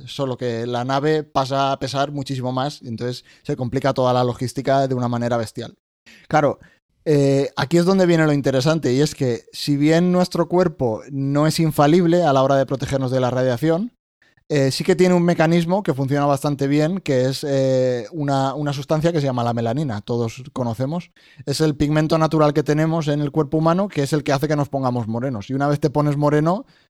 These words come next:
eh, digamos, tu cuerpo, eh, se defiende muchísimo mejor de la radiación solar. O sea, no te afecta el sol igual cuando estás blanco después de pasar el invierno encerrado en tu casa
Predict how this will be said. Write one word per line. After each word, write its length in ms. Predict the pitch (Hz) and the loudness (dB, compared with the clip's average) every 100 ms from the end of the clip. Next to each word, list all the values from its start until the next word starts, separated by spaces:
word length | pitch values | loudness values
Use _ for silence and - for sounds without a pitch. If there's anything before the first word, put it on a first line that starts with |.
| - | -6
eh, 220 | 143 139 | 0 2
digamos, 420 | 131 127 143 147 | 2 0 0 -4
tu 120 | - 131 | -8 -6
cuerpo, 520 | 151 156 139 175 190 127 | 0 0 2 2 2 -2
eh, 480 | 151 143 139 135 131 | 0 2 2 0 -2
se 100 | 131 | -2
defiende 360 | 139 131 147 151 | -2 0 0 0
muchísimo 400 | 151 143 147 143 | 0 0 0 0
mejor 240 | 139 139 | 0 0
de 80 | 151 | 2
la 100 | 147 | 4
radiación 380 | 127 123 120 123 | 2 0 -2 -4
solar. 320 | 110 117 110 | -4 -6 -6
O 20 | |
sea, 160 | 104 120 | -8 -8
no 120 | 127 | -6
te 60 | 135 | -4
afecta 320 | 131 147 147 | -4 -4 -2
el 80 | 143 | -4
sol 220 | 147 147 | -2 0
igual 320 | 143 151 143 | 0 2 0
cuando 260 | 127 120 117 | -2 -6 -6
estás 320 | 113 127 131 | -6 -4 -4
blanco 460 | 135 135 131 131 127 | -4 -4 -4 -4 -4
después 320 | 131 - 127 | -6 -8 -8
de 60 | |
pasar 240 | 123 131 135 | -6 -6 -4
el 80 | 131 | -4
invierno 320 | 131 127 127 | -4 -4 -4
encerrado 300 | 123 135 135 | -2 -2 -2
en 40 | |
tu 80 | 135 | -2
casa 340 | 139 143 160 | -2 -2 -2